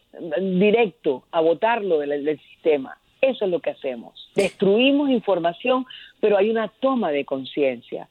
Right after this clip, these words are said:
que si la persona insiste en seguir generando negatividad, va a seguir padeciendo del, del problema. Una persona puede curar un cáncer,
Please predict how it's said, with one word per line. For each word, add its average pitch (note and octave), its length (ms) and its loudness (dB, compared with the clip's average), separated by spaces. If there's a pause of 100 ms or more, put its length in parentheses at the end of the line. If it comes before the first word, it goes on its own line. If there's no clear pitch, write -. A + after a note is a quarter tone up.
que D3+ 140 -4
si C#3+ 100 -6
la C3 100 0
persona C#3 360 -2
insiste G3 720 -2
en D3 160 0
seguir C3 380 -2 (140)
generando F#3+ 580 2
negatividad, F#3 920 0 (420)
va F#3+ 100 -4
a - 40 -12
seguir A#3+ 260 -2
padeciendo A#3+ 680 -2
del, A3 180 -2
del F3 260 -2
problema. G3 640 0 (300)
Una C4 180 2
persona A#3+ 400 -2
puede B3 320 2 (160)
curar A3 400 0
un D#3+ 180 0
cáncer, A#2+ 640 -4